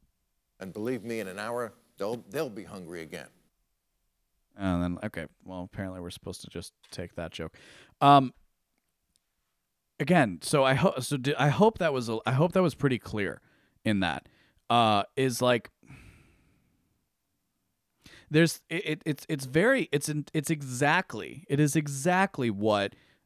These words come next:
Speaker 2: the press and the media did with the Soviet Union throughout the Cold War.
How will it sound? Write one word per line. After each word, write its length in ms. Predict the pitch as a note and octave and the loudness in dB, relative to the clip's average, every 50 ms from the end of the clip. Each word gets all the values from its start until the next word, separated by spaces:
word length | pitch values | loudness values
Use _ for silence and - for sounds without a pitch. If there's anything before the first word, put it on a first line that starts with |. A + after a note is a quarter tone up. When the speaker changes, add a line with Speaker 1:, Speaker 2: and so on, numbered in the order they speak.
| _ - | _ -4
Speaker 2:
the 120 | B2 A#2 | -4 -4
press 640 | - - - - C3 B2 B2+ A#2+ A2+ A#2 - - - - | -4 -6 -4 0 2 4 4 4 4 2 0 -4 -4 -2
and 160 | B2 A#2+ A#2 | -2 0 2
the 40 | A#2 | 2
media 480 | A2+ A2+ A#2 A#2+ A#2+ A#2 A#2+ A#2 G#2+ G#2 | 2 2 4 4 4 4 4 2 2 2
did 520 | G2 F#2 - - A#2+ A2+ A2 G#2+ G#2 - - - | 0 -2 -2 0 2 2 2 2 0 -2 -6 -4
with 240 | A2+ A2+ A2+ - | -2 -2 -2 -2
the 80 | - A2 | -4 -6
Soviet 640 | - - - C3 A#2+ A#2+ A2 A#2+ A#2 G#2+ G#2 - A2 | -6 0 2 2 2 4 2 2 0 0 -2 -2 -4
Union 580 | G#2 G#2+ A2+ A#2+ B2+ B2 A#2+ A2+ G#2 G2+ G2 | -2 0 0 2 2 2 2 0 0 -2 -4
throughout 380 | F#2+ - G#2 G#2 G2+ G2 F#2+ - | -4 -2 0 0 0 0 -2 -4
the 60 | - | -10
Cold 460 | - - - - C3+ C#3 C3+ B2 - | -14 -8 0 2 4 4 4 2 -2
War. 380 | - F2+ D#2+ C2+ G1+ G1+ - - | -4 -6 -6 -6 -8 -10 -16 -20